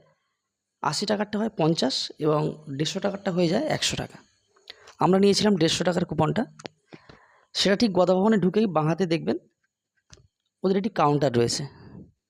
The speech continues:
ঠিক সেই কাউন্টার থেকে ডান দিকে ঘুরেই হচ্ছে সেই ডাইনিং এরিয়া। এবং বলে রাখি এই এরিয়াটি হচ্ছে টোটাল এয়ার কন্ডিশন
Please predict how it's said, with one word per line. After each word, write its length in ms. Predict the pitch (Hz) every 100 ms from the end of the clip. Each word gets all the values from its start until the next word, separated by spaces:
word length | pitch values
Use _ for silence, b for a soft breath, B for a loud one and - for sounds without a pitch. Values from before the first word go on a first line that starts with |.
| _ _ _ -
ঠিক 120 | 220
সেই 160 | - 214 -
কাউন্টার 320 | 165 170 185 - _ _ _ -
থেকে 140 | 220
ডান 200 | 170 160 165
দিকে 160 | 185 214
ঘুরেই 300 | 139 165 185
হচ্ছে 240 | 170 - 262
সেই 140 | 208 220 _ _ _ _ _ _
ডাইনিং 460 | - 147 139 151 208 - 127
এরিয়া। 240 | 123 120 - _ _ _ _ _
এবং 120 | 156 196 135
বলে 140 | 165 185
রাখি 280 | 147 - 254 - _ _ _ _ _ _ _ -
এই 120 | 185 180 - 143
এরিয়াটি 300 | 156 180 202
হচ্ছে 200 | 196 214
টোটাল 400 | - 180 202 202 208 - - _ _ _ _ _ -
এয়ার 180 | 143
কন্ডিশন 400 | 131 120 107 -